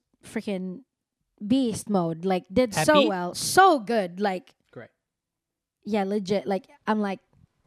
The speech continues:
Speaker 1: I keep, I keep talking to people about it. It's like, "Oh, how was Wellington?" And I'm like, "It was the best shoot we've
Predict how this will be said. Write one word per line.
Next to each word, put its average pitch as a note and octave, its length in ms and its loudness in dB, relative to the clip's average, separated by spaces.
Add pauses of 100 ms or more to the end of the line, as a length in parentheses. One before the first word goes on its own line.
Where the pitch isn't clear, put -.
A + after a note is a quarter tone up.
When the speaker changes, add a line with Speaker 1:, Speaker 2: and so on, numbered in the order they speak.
(140)
Speaker 1:
I B3+ 80 0
keep, E4 340 -10
I B3+ 80 -4
keep C#4+ 180 -10
talking A#3+ 280 -4
to B3+ 80 -6
people C4 220 -2
about B3 240 0
it. C#4+ 60 0
It's C4+ 100 -8
like, C4+ 100 -8 (220)
"Oh, G4+ 140 2
how G#4 120 2
was F#4+ 140 -2
Wellington?" D4+ 440 0
And A#3+ 120 0
I'm A#3+ 60 0
like, A3+ 180 0 (160)
"It F#4+ 60 0
was G4 160 2
the A#3+ 80 2
best C4+ 420 2
shoot C#4+ 220 4
we've A#3+ 200 -2